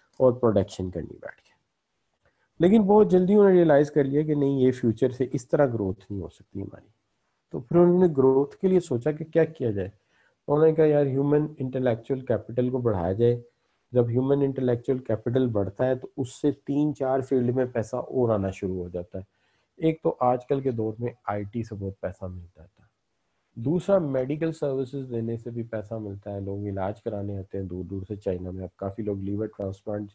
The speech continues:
कराने जाते हैं, न्यूरो सर्जरी के लिए जाते हैं,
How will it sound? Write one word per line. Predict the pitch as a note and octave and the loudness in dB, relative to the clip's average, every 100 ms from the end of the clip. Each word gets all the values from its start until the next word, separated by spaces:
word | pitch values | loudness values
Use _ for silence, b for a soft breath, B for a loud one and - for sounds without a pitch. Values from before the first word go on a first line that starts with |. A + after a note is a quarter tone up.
| - | -10
कराने | G2+ F#2+ G2 | -8 -6 -8
जाते | F#2+ F2 - F#2+ | -10 -12 -14 -16
हैं, | F#2+ _ _ _ _ _ G2+ | -16 _ _ _ _ _ -4
न्यूरो | G#2+ A2 A#2+ | 0 2 2
सर्जरी | A#2 A2 G#2 G#2+ | 0 -4 -6 -8
के | G#2+ | -6
लिए | G2+ G2 | -6 -6
जाते | F#2 F#2+ | -8 -12
हैं, | G2+ | -20